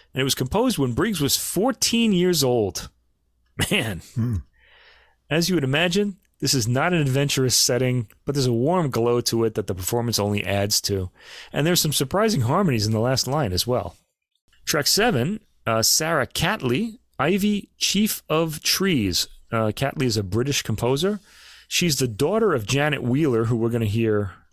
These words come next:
Speaker 1: well, we'll hear an arrangement that she made later in the program. Uh, this work moves slowly with distinct pauses between each verse.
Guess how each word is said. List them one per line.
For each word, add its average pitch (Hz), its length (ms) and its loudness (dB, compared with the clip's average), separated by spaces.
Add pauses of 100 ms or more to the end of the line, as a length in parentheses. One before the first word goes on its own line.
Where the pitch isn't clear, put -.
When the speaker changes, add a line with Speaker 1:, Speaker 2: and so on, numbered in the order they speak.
(200)
Speaker 1:
well, 113 140 2
we'll 123 180 2
hear 120 180 0
an 104 80 0
arrangement 104 440 0
that 98 80 0
she - 160 -2
made 98 180 0
later 104 320 0
in 92 80 -4
the 87 80 -6
program. 90 520 -4 (840)
Uh, 110 160 0
this 156 200 0
work 156 260 -2
moves 131 240 0
slowly 147 560 2
with 139 160 -2
distinct - 500 -2
pauses 147 420 0
between 123 360 -2
each 110 180 -2
verse. 123 480 0